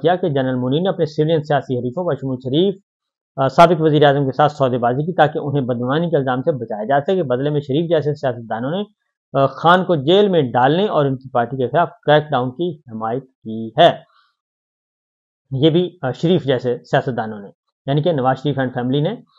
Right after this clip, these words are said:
وہ ان سارے جو کچھ ظلم ہو رہا ہے پاکستان میں، آ، پاکستان تحریک انصاف پہ، سیاسی کارکنوں پہ، خواتین پہ، بچوں پہ، ان سب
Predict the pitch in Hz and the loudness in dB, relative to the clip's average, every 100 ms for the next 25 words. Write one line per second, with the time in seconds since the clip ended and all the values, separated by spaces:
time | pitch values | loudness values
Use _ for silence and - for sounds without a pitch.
0 | _ - 120 214 262 - 160 165 165 175 | _ 0 6 6 6 0 -4 -4 2 4
1 | 220 170 156 151 156 123 117 175 180 143 | 4 6 6 6 2 0 4 4 4 2
2 | 147 147 131 127 - 131 156 147 208 - | 2 2 0 -2 -4 -4 -2 -6 -8 -16
3 | _ _ - 127 127 123 123 131 117 123 | _ _ -2 2 2 2 0 -2 -4 -4
4 | 123 117 117 151 151 139 123 127 - 123 | -2 -4 2 4 4 -2 -4 -4 -6 0
5 | 127 131 143 135 127 127 120 120 117 170 | 0 0 -2 -6 -4 -4 -2 -4 -2 -2
6 | 151 143 127 139 - 156 147 139 - _ | -2 -4 -4 -4 -4 -6 -4 -8 -10 _
7 | _ _ _ 202 226 190 - | _ _ _ 4 4 2 4